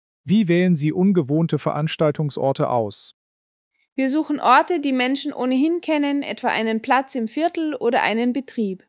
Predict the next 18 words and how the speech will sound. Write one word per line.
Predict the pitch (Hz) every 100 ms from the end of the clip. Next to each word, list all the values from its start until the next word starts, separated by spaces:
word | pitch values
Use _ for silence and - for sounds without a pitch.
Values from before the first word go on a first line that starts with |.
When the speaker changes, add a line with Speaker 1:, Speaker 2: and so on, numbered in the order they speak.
| _ _ _ _ _
Speaker 2:
Entscheidend | - 269 320 277 320 359
ist | - 294
nicht | 285 311 -
der | 226
Effekt | 233 254 262 -
eines | - 247 254
ungewöhnlichen | 285 311 320 294 277 277 262
Raums, | 233 214 254 311 - -
sondern | _ 254 240 240
ob | - 226
Anreise, | 220 262 294 269 269 269 285 294 -
Orientierung | - 233 233 226 277 294 302 294
und | 285 277 -
Atmosphäre | 254 269 277 - 294 294 285
für | 285 247
neue | 214 214 208
Gäste | 196 196 -
passen. | 208 185 - 185